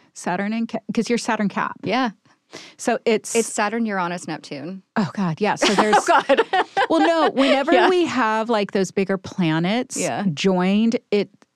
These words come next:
Speaker 1: it's a thing.
Speaker 2: Yeah.
Speaker 1: It's a moment in history even when big planets get together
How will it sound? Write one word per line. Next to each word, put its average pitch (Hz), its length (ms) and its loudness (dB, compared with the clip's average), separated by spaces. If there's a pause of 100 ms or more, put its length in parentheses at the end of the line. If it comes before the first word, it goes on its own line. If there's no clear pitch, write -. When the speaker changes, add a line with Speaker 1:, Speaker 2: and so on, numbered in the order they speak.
(140)
Speaker 1:
it's 170 380 0
a 170 100 0
thing. 65 500 -8
Speaker 2:
Yeah. 190 360 -4 (260)
Speaker 1:
It's 226 200 0
a 220 80 2
moment 220 720 4
in 190 160 0
history 208 760 -2
even 117 380 -2
when 180 320 -2
big 277 240 -2
planets 233 480 -4
get 160 220 -8
together 131 640 -4